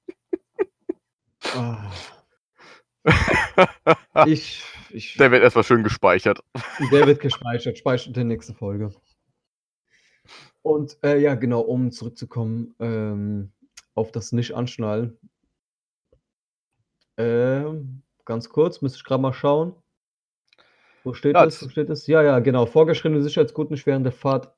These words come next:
Speaker 1: angelegt, ist ein Bußgeld von dreißig Euro. Und ihr wisst, was es ist.
Speaker 2: Ein Ordnungswidrigkeit?
Speaker 1: Das Nein,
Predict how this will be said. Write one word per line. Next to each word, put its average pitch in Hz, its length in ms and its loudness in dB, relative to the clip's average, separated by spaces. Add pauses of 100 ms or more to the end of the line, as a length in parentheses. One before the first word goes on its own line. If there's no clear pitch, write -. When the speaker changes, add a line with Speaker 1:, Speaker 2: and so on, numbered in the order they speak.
(240)
Speaker 1:
angelegt, 131 840 0
ist - 160 -16
ein 113 100 -4
Bußgeld 120 320 -4
von 110 120 -6
dreißig 107 360 -2
Euro. 98 440 -6
Und - 400 -16
ihr 104 120 -6
wisst, 107 180 -6
was 107 160 -10
es 117 80 -18
ist. 123 280 -12 (1300)
Speaker 2:
Ein 90 60 -18
Ordnungswidrigkeit? 104 880 -8
Speaker 1:
Das - 100 -20 (1120)
Nein, 95 520 -6